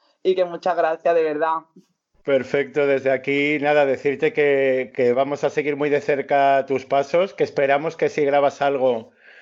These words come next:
Speaker 2: poder escucharlo y, y poder difundirlo también desde nuestro pequeño mundo de, de Drag is Burning. Y, y te deseo toda la suerte del mundo.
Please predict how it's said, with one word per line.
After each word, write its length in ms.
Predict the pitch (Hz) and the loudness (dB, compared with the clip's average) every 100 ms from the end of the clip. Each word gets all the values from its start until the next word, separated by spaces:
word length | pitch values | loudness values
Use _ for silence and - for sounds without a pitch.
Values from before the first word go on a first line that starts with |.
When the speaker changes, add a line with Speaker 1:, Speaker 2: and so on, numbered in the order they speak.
| - - _ _ _ - | -20 -20 _ _ _ -4
Speaker 2:
poder 260 | 131 139 | 0 0
escucharlo 960 | 143 - 131 139 139 143 175 208 262 - | 0 -2 -2 0 0 2 0 0 -4 -8
y, 760 | - 131 123 123 120 117 113 113 | -4 -2 2 2 2 0 -2 -2
y 100 | 131 | -4
poder 260 | 120 127 131 | 0 0 0
difundirlo 640 | 131 139 131 131 135 151 | -2 -2 0 0 2 2
también 320 | 143 131 139 160 | 0 -2 -2 -2
desde 440 | 127 131 127 123 | 0 2 2 2
nuestro 640 | 120 120 120 120 120 120 | 0 -2 -2 0 2 2
pequeño 360 | 117 120 135 135 | 0 -2 -2 -2
mundo 360 | 135 135 151 170 | 0 0 2 2
de, 300 | 139 127 123 | 2 2 2
de 160 | 123 | 2
Drag 240 | 123 131 127 | 2 0 0
is 140 | 113 | 0
Burning. 480 | 127 127 180 240 - - - - - - - | 0 0 -2 -6 -10 -20 -20 -20 -20 -20 -6
Y, 720 | 151 143 135 131 123 120 139 | 0 2 2 0 0 0 -2
y 60 | 131 | 0
te 140 | 139 | 0
deseo 280 | 135 143 143 | 0 0 2
toda 200 | 151 156 | 4 4
la 100 | 160 | 2
suerte 240 | 165 156 | 0 0
del 140 | 131 123 | 0 0
mundo. 460 | 135 139 113 - | 0 0 -2 -6